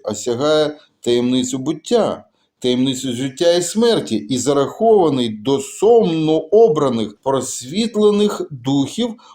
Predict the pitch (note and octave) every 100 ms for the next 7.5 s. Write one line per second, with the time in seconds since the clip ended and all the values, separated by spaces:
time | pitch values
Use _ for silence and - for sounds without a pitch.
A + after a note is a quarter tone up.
0 | _ D#3 E3+ F3 D#3+ A#2+ A2 F#3 - F#3
1 | E3 D#3+ A2+ A#2 B2+ A2+ F2+ E2 - -
2 | - D#3 D#3 C4 A#3 G#3 - D#3 F3 G#3+
3 | G3+ E3 A3+ A#3+ - C#3 A2+ A2 A#2 C#3+
4 | C#3+ D#3 G3+ - D3 C3+ F3 A3+ F3 -
5 | C#3 E3 C#3+ - A#3+ A#3+ C#3+ E3 G#3+ -
6 | G#3+ A3+ G3 D#3+ C#3 - D3 D3 A3+ A3+
7 | - - F3+ G3+ -